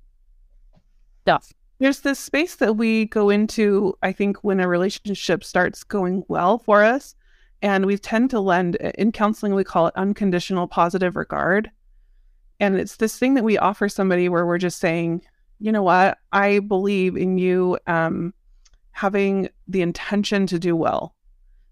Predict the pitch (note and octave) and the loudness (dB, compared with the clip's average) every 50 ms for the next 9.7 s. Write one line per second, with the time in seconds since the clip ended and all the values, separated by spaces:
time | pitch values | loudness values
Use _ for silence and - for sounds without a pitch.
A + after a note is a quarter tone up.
0 | - - - - F#3 F3+ E3+ F3 F3 - - G3+ F#3+ F3+ E3+ - - - - F#3+ | -20 -10 -6 -4 -2 -2 -2 -2 -4 -2 2 2 4 4 2 0 -2 -4 -4 -2
1 | F#3 E3 G3+ G#3+ C4+ B3+ - A#3 A3 G#3 G3 G3 G3 F3 D#3 D3+ D3+ F3+ F#3 F#3+ | -2 0 2 0 0 0 -2 -2 2 2 4 4 4 2 2 0 0 0 0 -2
2 | F#3+ - G#3 F#3+ F#3 - F#3 F3+ F3+ F3 F3 E3+ E3+ E3 D#3+ - - - D#3+ E3 | -2 0 0 0 0 0 0 -2 -2 0 0 0 0 0 0 -2 0 0 -2 -2
3 | D#3+ E3 - - A3 A3 - G3+ F3+ F3 F3 E3+ D#3 - - C3 D#3+ F3+ E3+ F3 | -2 -4 -6 -6 -6 -4 -2 -2 -2 0 0 -2 -4 -4 -4 -4 -2 -2 -2 0
4 | D#3+ D3+ D3+ D3+ D#3+ G3 - _ _ - _ - _ - G3+ A3 A#3 B3 B3 A3 | 2 2 2 2 0 -4 -8 _ _ -20 _ -18 _ -4 -2 0 2 2 2 2
5 | G#3 G#3+ A3 - - - - B2+ F#3 F3 F3+ F#3 - - F3+ F3 F3+ F3+ F3+ F3 | 2 0 0 -2 -4 -6 -6 -4 -4 -2 -4 -4 -4 -2 -2 -2 -2 -2 -2 -4
6 | - G3 F#3 F3+ F3 F3 F3+ F3 F3+ F3 F3 E3+ E3 D#3+ - - - F#3 E3+ - | -4 -4 -2 -2 -2 -2 0 0 0 0 -2 -2 -4 -6 -8 -8 -4 -4 -2 -2
7 | E3 E3 E3 E3+ F3 - - F3+ E3+ F3+ F#3+ G#3 A#3 A#3+ - _ _ - - - | -2 -2 -4 -4 -6 -6 -4 -2 0 0 0 0 0 -2 -4 _ _ -20 -20 -10
8 | - G3 F#3+ F3+ - G3 F3+ E3+ E3 E3 - - F#3 F3+ F3 E3 D3+ D3 C#3+ - | -4 -4 -4 -2 0 2 2 2 2 -2 -8 -10 -6 -2 0 2 0 0 -2 -4
9 | - - - - E3 E3+ G#3 A3 - - - - - | -14 -10 -2 0 0 2 0 0 -2 -6 -12 -14 -14